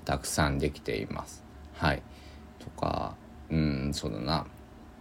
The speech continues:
で、やっぱり美味しいもの、魚だったり、えー、野菜だったり、えー、を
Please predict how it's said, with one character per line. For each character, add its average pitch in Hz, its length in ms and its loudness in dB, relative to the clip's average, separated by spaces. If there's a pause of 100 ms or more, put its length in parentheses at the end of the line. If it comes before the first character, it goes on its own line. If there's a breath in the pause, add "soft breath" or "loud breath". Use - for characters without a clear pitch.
(920)
で、 147 80 12
や 131 80 12
っ 87 60 8
ぱ 113 120 12
り 82 220 12
美 95 60 10
味 98 100 12
し - 120 6
い - 20 12
も 92 140 12
の、 85 80 10
魚 92 440 12
だ 82 140 12
っ 78 80 6 (100)
た - 100 0
り、 - 160 -2 (1000 soft breath)
え - 400 0
ー、 67 120 4
野 85 80 12
菜 82 320 12
だ 73 120 8
っ 71 60 2 (180)
た - 80 -2
り、 - 100 -10 (540)
え - 520 -8
ー、 - 60 4
を 151 220 12